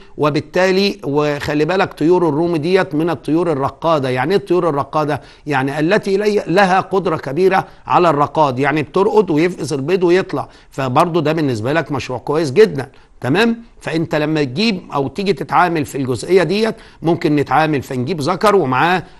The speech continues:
من أربعة لخمس مثلًا إناث أو عشر إناث حسب بقى إمكانياتك. هو مفروض إن بيخصص لكل ذكر في الأوزان الثقيلة من عشرة لاتناشر،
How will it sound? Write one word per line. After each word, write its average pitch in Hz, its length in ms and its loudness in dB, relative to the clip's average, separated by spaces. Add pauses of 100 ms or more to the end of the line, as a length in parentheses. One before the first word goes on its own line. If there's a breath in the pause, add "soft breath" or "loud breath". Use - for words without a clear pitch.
من 135 220 -4
أربعة 143 280 2
لخمس 160 400 -2
مثلًا 147 380 -6
إناث 147 240 -4
أو 165 200 2
عشر 143 360 0
إناث 196 200 -2
حسب 185 280 2
بقى 180 180 -2
إمكانياتك. 151 640 -2 (320 soft breath)
هو 151 140 2
مفروض 170 420 -2
إن 156 160 2
بيخصص 147 580 -2
لكل 190 320 -2
ذكر 214 420 0 (260 loud breath)
في 151 120 -2
الأوزان 151 460 0
الثقيلة 196 600 -2 (280 loud breath)
من 151 140 -2
عشرة 175 360 0
لاتناشر، 143 520 -2